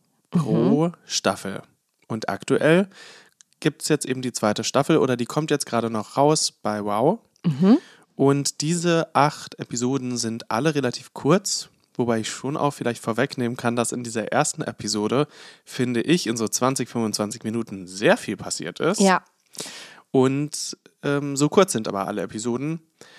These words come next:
Speaker 1: Also ich finde, es ist sehr schön snackbar,
Speaker 2: Voll.
Speaker 1: wie man so gerne sagt.
Speaker 2: Ja, die Szenen sind halt sehr kurzweilig, also
Speaker 1: Genau, wieder mal kann ich aber schon sagen,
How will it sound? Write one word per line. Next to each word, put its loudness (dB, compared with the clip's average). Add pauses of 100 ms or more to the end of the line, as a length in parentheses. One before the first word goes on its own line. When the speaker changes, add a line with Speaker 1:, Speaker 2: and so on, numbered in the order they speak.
(200)
Speaker 1:
Also -2
ich -4
finde, -4
es -4
ist -4
sehr 2
schön 0 (140)
snackbar, 0
Speaker 2:
Voll. 6
Speaker 1:
wie 4
man 2
so 2
gerne 4
sagt. 2
Speaker 2:
Ja, 2
die 8
Szenen 8
sind 0
halt 2
sehr 2
kurzweilig, 2
also 2 (560)
Speaker 1:
Genau, 6
wieder 6
mal 2
kann -2
ich -4
aber 0
schon -2
sagen, 2